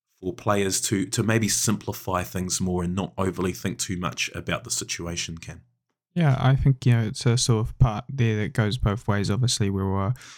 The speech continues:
Speaker 2: well on top after that first quarter and, you know, very easy to sort of sit into a bit of a,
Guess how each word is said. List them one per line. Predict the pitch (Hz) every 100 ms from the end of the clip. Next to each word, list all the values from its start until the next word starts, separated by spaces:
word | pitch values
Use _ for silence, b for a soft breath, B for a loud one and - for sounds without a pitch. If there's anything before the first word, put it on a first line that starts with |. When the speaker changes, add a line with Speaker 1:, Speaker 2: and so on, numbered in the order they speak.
| B -
Speaker 2:
well | 110 101 101
on | 101 101
top | - 104 -
after | 107 - 110
that | 101 -
first | 120 107 -
quarter | - 113 120 110 104 120 B B B
and, | 107 110 98 92 - _
you | 123
know, | 98
very | 123 104 101
easy | - 98 104
to | 101
sort | 113 107 98 -
of | - -
sit | - - - -
into | 104 107 -
a | 101
bit | 104
of | 95 101
a, | 98